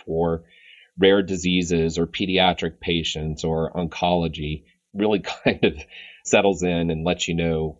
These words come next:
the meaning of what you're doing. So before we move on to talk about our, our new investors, Cinven, we're not really done with merger and acquisition work, are we here?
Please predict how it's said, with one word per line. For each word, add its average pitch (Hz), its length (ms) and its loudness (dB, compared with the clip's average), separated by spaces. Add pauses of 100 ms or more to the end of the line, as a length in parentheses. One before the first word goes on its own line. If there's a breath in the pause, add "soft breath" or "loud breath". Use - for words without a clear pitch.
(120)
the 85 100 -2
meaning 85 400 2
of 78 100 -4
what 82 220 -4
you're 76 80 -8
doing. 76 400 -6
So 76 300 -12 (680 loud breath)
before 180 300 0
we 208 140 0
move 160 280 0
on 135 260 0
to 113 40 -6
talk 113 300 -4
about 104 240 -2
our, 101 200 -2
our 98 200 -2
new 101 240 0
investors, 90 800 -4 (140)
Cinven, 92 720 -4 (260)
we're 131 320 -4
not 143 440 0
really 123 300 4
done 104 340 2
with 95 220 2
merger 95 400 2
and 90 140 2
acquisition 90 640 0
work, 80 320 -2
are 82 180 2
we 80 180 0
here? 78 360 -4